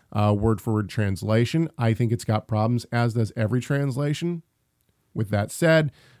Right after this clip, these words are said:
Tree of Life version and the H C S B, or also the C S B, which we'll talk about a little bit more. Now, are there major problems with, with each one of those translations? Yeah, there are.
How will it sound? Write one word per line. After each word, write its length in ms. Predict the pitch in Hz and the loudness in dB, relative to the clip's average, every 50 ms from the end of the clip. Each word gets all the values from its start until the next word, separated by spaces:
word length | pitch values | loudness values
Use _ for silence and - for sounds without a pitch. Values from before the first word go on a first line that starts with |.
| _ _ | _ _
Tree 180 | - - 117 | -6 -4 -2
of 80 | 107 98 | -2 -2
Life 300 | - 170 180 185 180 - | -2 -2 -2 -2 -2 -2
version 400 | - 156 156 139 - 147 143 127 _ - | 0 0 0 0 2 0 -2 -2 _ -2
and 300 | 156 160 165 160 160 147 | 0 2 4 4 2 2
the 140 | 139 135 - | 0 0 0
H 260 | 135 139 131 127 - - | 0 0 0 0 -4 -6
C 200 | - 127 123 113 | -4 0 0 0
S 140 | 107 - | 0 -2
B, 260 | - 117 127 123 120 123 | -2 0 2 2 2 2
or 320 | - 117 113 113 113 117 | 0 0 -2 -2 0 0
also 400 | 113 113 113 - - 120 110 107 | 0 -2 -2 0 0 2 2 2
the 240 | 98 87 107 101 95 | 2 0 -2 -2 -2
C 260 | - - - 156 143 | -4 -2 -2 0 2
S 160 | 139 123 - | 2 0 -2
B, 180 | - - 123 120 | -2 -2 -2 0
which 220 | 117 113 104 - | 0 -2 -4 -4
we'll 80 | 104 104 | -8 -6
talk 260 | - 113 110 107 - | -2 0 -2 -2 -2
about 320 | 104 107 110 107 110 110 - - - _ _ _ - - | -2 -2 0 0 -2 -2 -6 -14 -20 _ _ _ -8 -4
a 40 | |
little 200 | 104 107 110 107 | -2 -2 0 0
bit 100 | 92 107 | -2 -4
more. 320 | - 110 120 120 107 95 - - | -4 -2 -2 -2 -2 -4 -4 -2
Now, 280 | 120 131 127 113 104 - | 0 0 0 0 -2 -2
are 140 | 117 123 131 131 | 0 0 0 2
there 180 | 135 127 120 - - 110 117 - _ _ - 156 | 2 0 0 -2 -8 -12 -14 -14 _ _ -18 -10
major 380 | 117 117 127 139 139 120 131 | -4 0 0 0 2 0 -2
problems 480 | - - 127 123 127 123 135 131 117 - | -2 0 0 2 2 2 0 -2 -2 -2
with, 300 | 127 123 120 - - - - | -4 -4 -4 -6 -12 -10 -6
with 380 | 120 117 113 107 - - - _ _ - - _ _ | -4 -2 -2 -2 -4 -8 -20 _ _ -20 -20 _ _
each 240 | - 151 151 - - | -4 -4 -4 -2 0
one 160 | 139 143 151 | 0 2 2
of 80 | 151 131 | 2 2
those 160 | 143 143 127 | 0 0 0
translations? 600 | - - 139 131 123 - 139 131 - 143 - - | 0 0 0 0 0 0 -2 -2 -2 -6 -6 -2
Yeah, 140 | 190 226 196 | -2 0 0
there 140 | 139 143 139 | 2 2 2
are. 160 | 117 104 | 0 0